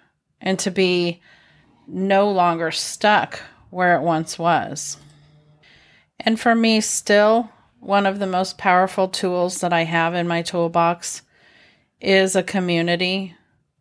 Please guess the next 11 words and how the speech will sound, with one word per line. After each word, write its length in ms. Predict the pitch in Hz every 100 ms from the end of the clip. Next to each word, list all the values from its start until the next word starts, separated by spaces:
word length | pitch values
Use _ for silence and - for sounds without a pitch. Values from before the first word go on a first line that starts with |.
| -
of 180 | 196 185
other 640 | 180 180 185 185 202 190 _ _ -
loss 680 | 175 175 165 175 - - -
survivors, 1000 | - 208 190 175 160 156 156 160 - - _ - - - -
of 100 | 196
other 240 | 196 202 202
people 640 | - 202 196 185 185 185 -
that 240 | 190 185
have 160 | 185 175
experienced 1000 | 170 - - 180 175 170 165 165 - -
trauma 580 | 185 165 165 160 165